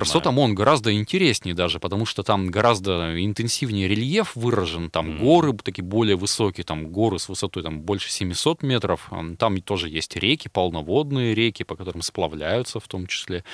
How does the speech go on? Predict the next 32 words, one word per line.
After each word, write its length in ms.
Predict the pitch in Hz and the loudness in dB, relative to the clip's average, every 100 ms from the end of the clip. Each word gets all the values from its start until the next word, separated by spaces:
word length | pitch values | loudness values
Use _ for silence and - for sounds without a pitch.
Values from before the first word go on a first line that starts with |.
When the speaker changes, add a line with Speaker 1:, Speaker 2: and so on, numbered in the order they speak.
| - - - | -14 -14 -2
Speaker 1:
Там 180 | 117 113 | 0 2
есть 340 | 104 101 - | 2 0 -2
много, 560 | 95 98 110 104 90 78 - _ _ _ _ - | -2 0 2 4 2 0 -10 _ _ _ _ -6
ну, 120 | 175 | -4
уже 160 | 95 101 | -4 0
для 140 | 101 | 2
любителей 380 | 110 104 95 87 | 2 0 -2 -4
природы, 340 | - 98 90 | -4 -2 -2
много 260 | 87 107 98 | 0 0 0
видов 280 | 92 87 80 | -2 -4 -4
животных, 520 | 87 98 185 - - | -4 0 0 -2 -4
которых 300 | 117 110 - | -4 -4 -4
можно 240 | 110 95 92 | -4 -2 -2
прямо 280 | - 98 98 | 0 0 0
там 240 | 98 101 | 0 0
увидеть. 520 | 95 98 90 80 - - | -2 -4 -6 -8 -8 -8
Э, 400 | 82 80 80 78 - | -6 -6 -8 -10 -12
можете 460 | 85 80 - 87 | -12 -10 -8 -8
на 320 | 80 85 85 78 - - | -6 -2 -2 -2 -8 -14
сайте 460 | - 107 107 - 90 | -2 2 2 0 -6
или 160 | 80 | -6
в 440 | 80 82 85 80 82 | -8 -8 -6 -6 -6
Instagram-аккаунте 840 | 92 - 98 95 87 - 92 85 | -6 -4 0 2 2 0 0 -2
заповедника 580 | 87 87 98 98 85 - | -6 -4 0 0 -2 -6
посмотреть, 480 | 107 - 98 101 90 | -6 -4 -2 -2 -2
они 140 | 85 85 | -4 -8
выкладывают 640 | 92 107 95 85 80 - | -2 4 4 2 -6 -8
там, 260 | 78 80 78 | -8 -8 -12
э, 320 | 76 78 87 | -14 -4 4
реалити-шоу, 760 | 101 95 85 101 - 98 87 | 6 4 2 -6 -6 -4 -4
там 240 | 80 76 80 | -4 -10 -4
камеры, 640 | 113 131 104 90 80 78 | 0 2 2 0 -2 -6